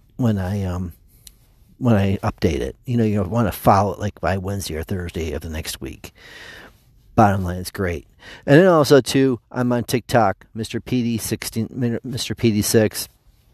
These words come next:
for TikTok stuff. And then if you really wanna follow me and on all the stuff that I put out, um, I'm gonna be on Parler. I'm gonna start putting myself on Parler.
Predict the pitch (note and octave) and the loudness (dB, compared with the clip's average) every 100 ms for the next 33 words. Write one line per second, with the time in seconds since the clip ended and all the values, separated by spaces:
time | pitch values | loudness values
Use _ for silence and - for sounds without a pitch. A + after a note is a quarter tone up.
0 | _ _ - - - - C3+ B2 - A#2 | _ _ -20 -20 -20 -8 -2 -2 0 -2
1 | - A#2 G#2 - G#2 G2 - - - - | 4 4 4 2 0 0 -6 -20 -20 -20
2 | - - E3 E3+ C#3+ C3 C3 E3+ F3 E3 | -10 2 6 6 4 2 4 6 6 4
3 | D3 C#3+ C#3+ C#3 C3+ C3 A#2 A#2+ - A#2 | 4 4 4 2 0 0 -2 -4 -4 -4
4 | A2 A2+ C3+ D3 D#3+ - B2+ A#2+ - - | -4 -6 2 4 4 6 6 6 2 -4
5 | A#2 B2+ - B2 G2+ D2+ - - _ - | 0 0 0 2 2 0 -6 -20 _ -20
6 | - - - G2+ F#2+ A2+ C3+ C#3 B2 C3+ | -20 -18 -6 -4 -2 -4 -2 -2 0 4
7 | B2 G#2+ G2+ - A2+ B2 C#3 D#3+ G3 _ | 4 4 0 2 4 6 6 4 2 _
8 | _ _ _ _ _ _ _ _ _ - | _ _ _ _ _ _ _ _ _ -12
9 | B2+ A#2 - G#2 G2+ A2+ - B2 A2 F#2 | -6 -4 2 2 2 -2 4 2 2 2
10 | B2 B2 C3 C#3 | 4 6 6 2